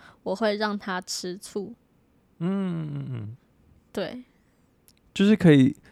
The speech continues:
Speaker 2: 就真，真的进入到一段关系的时候，是可以掌握好那个
Speaker 1: 拿捏那个分寸的啊。
Speaker 2: 对啊，我也觉得。
Speaker 1: 而且就算好，就算，就算真的吃醋了，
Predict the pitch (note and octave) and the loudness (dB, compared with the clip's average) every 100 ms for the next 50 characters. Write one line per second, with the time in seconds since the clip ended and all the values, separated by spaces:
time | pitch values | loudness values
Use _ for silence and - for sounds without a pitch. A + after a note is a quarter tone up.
0 | - A3 F#3+ G#3 F#3 F3 - - F#3+ F#3 | 0 2 6 8 8 4 0 6 8 8
1 | C#3 - D3+ D3+ C#3+ B2+ B2 B2 A2+ G#2+ | 6 6 6 6 8 8 8 8 8 6
2 | - G#2 G2 G#2 G2+ G#2+ A2+ - F2+ F2+ | 6 4 6 4 4 4 2 4 6 6
3 | F#2+ C3+ - _ - - G#2+ F2+ G2+ B2 | 4 -4 -10 _ -18 4 4 6 6 6
4 | G#2+ F2+ E2+ F#2 F2+ F2+ F#2 - - A3 | 6 4 4 2 2 2 0 -4 -6 -4
5 | A3 A#3 B3 C4 - G#3+ G#3+ - A3+ G3 | -2 -2 -2 -4 -4 -4 -4 -6 -6 -6
6 | - - - - C4 _ - F3+ E3 C#3+ | -8 -8 -8 -10 -14 _ 4 6 6 6
7 | B2+ G#2+ - - G2+ - C3+ F4 G4 D4 | 4 4 2 -2 -2 -2 2 4 4 2
8 | G4+ E4 C#4+ D#4 A3 F#3+ - C#4+ B3 A#3 | 4 6 6 2 2 -4 0 2 2 2
9 | C4 A3+ G#3 - C#4 B3 B3 A3+ G#3+ G#3+ | 0 -2 -2 0 2 2 0 -2 -2 -4
10 | G#3+ G#3 _ - - G#3 G3 - G#3 - | -4 -6 _ -8 -6 -6 -8 -8 -8 -8
11 | - - | -12 -16